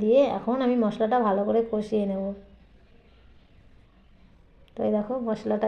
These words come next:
বেশ কষানো হয়ে গেছে, কালারটা দেখো কত সুন্দর এসছে, ঠিক আছে? কালারটা খুব সুন্দর এসছে। তো মশলা কষানোর পরে আমি এর মধ্যে জল দিয়ে নিলাম। আর খুব বেশি জল দেব না, কারণ শুধু মশলা দিয়ে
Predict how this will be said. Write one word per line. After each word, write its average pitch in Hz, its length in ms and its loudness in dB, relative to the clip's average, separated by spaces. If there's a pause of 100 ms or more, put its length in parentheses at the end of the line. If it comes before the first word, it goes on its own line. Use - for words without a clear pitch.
বেশ 233 140 0 (120)
কষানো 202 380 -4
হয়ে 214 200 2
গেছে, 202 220 -2 (280)
কালারটা 214 400 -2
দেখো 226 220 0
কত 220 120 -4 (120)
সুন্দর 226 240 0 (120)
এসছে, - 240 -4 (2000)
ঠিক - 200 -6
আছে? - 160 -6 (560)
কালারটা 226 420 -6
খুব 269 200 -2
সুন্দর 214 300 2
এসছে। 208 180 -2 (120)
তো 226 40 0 (420)
মশলা 226 320 2
কষানোর 247 380 0 (100)
পরে 233 240 4 (460)
আমি 220 140 0 (100)
এর 226 120 0
মধ্যে 240 220 4 (100)
জল 208 220 4
দিয়ে 208 180 2
নিলাম। 190 280 -4
আর 233 60 -8 (120)
খুব 302 180 4 (200)
বেশি 269 260 6 (160)
জল 247 180 6 (140)
দেব 202 120 2 (140)
না, 190 80 -2 (140)
কারণ 220 240 0 (440)
শুধু 247 240 -2
মশলা 262 280 -2
দিয়ে 262 120 4